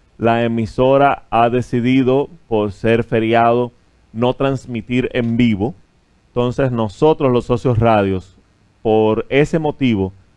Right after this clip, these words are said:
lo que vamos a hacer es que el sábado próximo, veintisiete de febrero, vamos a celebrar nuestra independencia subiendo cinco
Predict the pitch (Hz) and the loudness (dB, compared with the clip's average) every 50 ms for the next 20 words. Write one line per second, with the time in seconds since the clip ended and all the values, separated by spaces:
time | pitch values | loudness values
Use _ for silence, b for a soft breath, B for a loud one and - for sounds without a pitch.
0 | _ - 120 113 127 123 120 135 147 151 156 143 135 - 143 135 135 131 127 - | _ -6 -4 0 0 2 0 2 0 0 0 -2 -2 0 0 0 0 0 -2 -4
1 | - 139 127 123 113 98 - - - 160 160 151 135 110 101 95 90 92 95 - | -4 -2 0 0 0 -2 -6 -4 0 2 2 4 4 2 2 0 -2 -4 -8 -12
2 | _ _ _ _ _ _ _ - 117 120 123 120 - - - 107 104 104 104 104 | _ _ _ _ _ _ _ -4 -2 0 0 0 -2 -6 -10 -8 -4 -2 -2 -2
3 | 104 101 104 95 - 120 120 131 143 - 156 135 123 113 - 104 104 113 123 135 | -4 -6 -12 -14 -6 -2 0 0 0 0 0 -2 -2 -2 -2 -2 0 2 2 2
4 | 143 147 151 147 _ _ _ _ _ _ _ _ _ - 113 120 131 143 147 143 | 2 0 -2 -4 _ _ _ _ _ _ _ _ _ -2 0 0 0 0 0 -2
5 | 135 - 139 127 123 120 117 117 117 123 123 123 127 135 - - - 120 113 117 | -2 0 0 0 2 2 2 2 4 4 4 2 2 0 -4 -8 -12 -12 -6 -2
6 | 131 143 139 - 143 147 143 143 - - 127 120 117 110 107 101 95 87 - - | -2 -2 -2 -2 -4 -2 -2 -2 -2 -2 -4 -4 -2 -2 -2 -2 -2 -4 -6 -6
7 | 95 87 82 - _ _ _ _ _ _ - - 127 117 123 131 135 143 139 139 | -6 -6 -6 -8 _ _ _ _ _ _ -6 -4 -2 0 0 2 2 2 2 2
8 | 139 143 139 - - - _ _ - - - - 156 156 170 175 175 170 - - | 2 2 2 0 -4 -12 _ _ -20 -18 -6 -2 -2 0 0 -2 -4 -6 -4 -2
9 | 160 156 - - | -2 -2 -2 -4